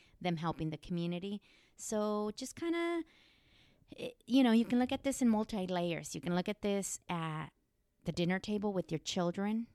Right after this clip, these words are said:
You can look at this, um, with your significant other and how each of you are impacting each other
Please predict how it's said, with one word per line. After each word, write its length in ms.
You 140
can 200
look 140
at 140
this, 520
um, 720
with 220
your 180
significant 640
other 380
and 180
how 600
each 240
of 100
you 160
are 160
impacting 840
each 300
other 460